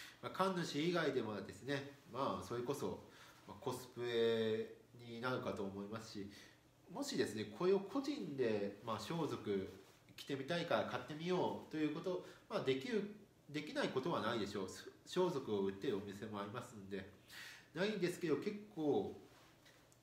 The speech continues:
値が張ります。ちょっと個人で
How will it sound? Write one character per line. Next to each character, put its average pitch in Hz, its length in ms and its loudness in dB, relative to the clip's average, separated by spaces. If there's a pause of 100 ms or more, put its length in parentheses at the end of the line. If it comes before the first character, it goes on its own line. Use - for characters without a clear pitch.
(280)
値 117 120 -2
が 135 120 6
張 127 180 -2
り 104 120 -4
ま 98 100 -6
す。 - 120 -14 (520)
ち - 60 -6
ょ - 20 0
っ 196 40 -2
と - 80 0 (600)
個 202 100 4
人 196 260 -2
で 101 380 0